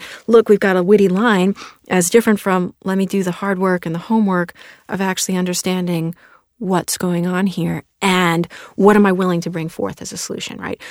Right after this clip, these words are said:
So when you come to the table and say, "We've looked at this, we thought about this, here's an example of a rapid prototype of what we may be able to do," folks are like, "Whoa, whoa," without, like, me giving anything, like, they came to the table, like, they wanna help me? Go on.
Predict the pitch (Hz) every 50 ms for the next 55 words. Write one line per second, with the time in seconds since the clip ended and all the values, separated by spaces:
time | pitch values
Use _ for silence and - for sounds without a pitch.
0 | - - - - 202 208 226 220 233 226 214 - 185 185 - 208 202 190 180 165
1 | - 180 175 165 170 180 180 180 202 240 233 - 208 - - 185 190 - - 175
2 | - 202 190 185 190 190 175 175 - 175 170 - - - - - - - _ -
3 | - 240 254 226 233 220 202 180 185 190 185 180 175 165 - - - - _ -
4 | - 175 170 170 196 196 208 - 175 - - 185 165 - - 170 - - - -
5 | 180 185 185 190 - 214 202 196 190 190 180 185 180 175 175 170 - - 165 -
6 | 170 175 208 240 262 _ _ _ _ _ _ - - 277 - - 196 170 151 143
7 | _ _ - 247 339 494 330 247 269 294 262 233 196 175 185 208 247 277 269 247
8 | - - 233 214 190 - 185 190 220 247 247 220 185 185 240 240 240 233 214 202
9 | 226 262 277 254 - 233 202 185 185 170 160 - - - - 196 220 - - 226
10 | 220 220 202 190 - - 202 196 185 175 175 170 - _ _ _ - - 190 196
11 | 190 175 170 - 165 175 190 - 277 311 381 381 381 262 254 285 _ _ - -
12 | 175 175 190 214 262 254 180 - 190